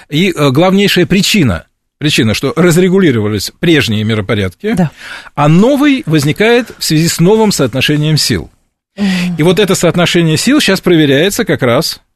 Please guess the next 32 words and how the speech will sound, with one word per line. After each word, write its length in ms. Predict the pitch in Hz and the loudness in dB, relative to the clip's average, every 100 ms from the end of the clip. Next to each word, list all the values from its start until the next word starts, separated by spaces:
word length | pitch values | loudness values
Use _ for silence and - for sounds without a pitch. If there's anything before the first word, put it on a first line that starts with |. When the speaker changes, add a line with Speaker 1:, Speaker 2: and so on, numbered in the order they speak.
| _ | _
Speaker 1:
э, 400 | 127 120 113 113 | -4 -2 0 0
на 300 | 117 127 165 | 0 0 2
украинском 520 | 175 151 147 143 160 | 2 2 0 0 -2
кризисе. 440 | 147 104 87 - - _ _ _ _ _ _ _ _ | -2 -2 -4 -10 -12 _ _ _ _ _ _ _ _
Нас 280 | - 156 165 | -4 -2 -2
пытаются 500 | - 139 135 123 - | -2 0 2 2 0
заставить 760 | 117 131 - 120 113 196 277 - _ _ | 0 0 0 -2 2 0 -2 -8 _ _
принять 340 | 143 143 123 | -4 -2 0
некую 340 | 143 127 143 123 | 0 0 0 2
реальность 460 | 147 139 107 98 | 2 2 0 -2
в 20 | 135 | -2
Европе, 360 | 123 127 175 | 0 0 0
что 160 | 202 180 | -2 -2
вся 340 | - - 220 | -2 -2 2
Европа, 480 | 180 143 123 104 87 | 2 2 0 -2 -4
включая 460 | 92 120 - 113 101 | -8 -8 -4 -4 -4
Украину 500 | 101 127 127 120 107 | -4 -2 0 0 0
и 60 | |
Грузию, 480 | 104 131 202 233 285 294 - - | 0 2 2 2 -2 -4 -16 -10
будет 320 | 135 175 170 | -2 2 2
консолидирована 760 | 110 127 135 139 147 127 110 110 | 0 -2 0 2 2 2 0 0
на 160 | 127 123 | 0 -2
проамериканских 640 | 131 110 107 104 107 - | 0 0 -2 -2 -6 -6
началах 440 | 107 113 151 240 - | -6 -2 0 0 0
против 320 | 143 147 - | -2 -2 -4
нас. 240 | 92 - - - | -8 -8 -12 -20
А 100 | - | -4
мы 180 | 120 240 | 0 2
с 120 | 302 | 2
этим 320 | - 185 202 - | -2 0 -2 -4
не 400 | 117 113 170 196 - | -4 0 0 -2 -8
соглашаемся. 600 | - 123 120 104 87 - | -8 -4 -2 -4 -12 -18